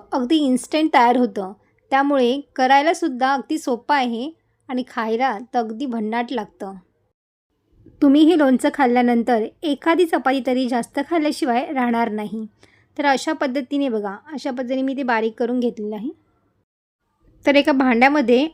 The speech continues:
आपण याला काढून घ्यायचं आहे आणि याच पद्धतीने मी बाकीच्या मिरच्या आणि इथे लसूण आणि आलंसुद्धा चॉपरने बारीक करून घेणार आहे.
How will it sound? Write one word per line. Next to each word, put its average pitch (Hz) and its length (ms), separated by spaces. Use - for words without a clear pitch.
आपण 262 240
याला 262 200
काढून 240 360
घ्यायचं 233 320
आहे 220 280
आणि 262 160
याच 302 220
पद्धतीने 254 580
मी 247 140
बाकीच्या 233 460
मिरच्या 269 380
आणि 277 240
इथे 262 420
लसूण 254 420
आणि 311 180
आलंसुद्धा 262 680
चॉपरने 262 480
बारीक 226 280
करून 240 280
घेणार 208 260
आहे. 202 240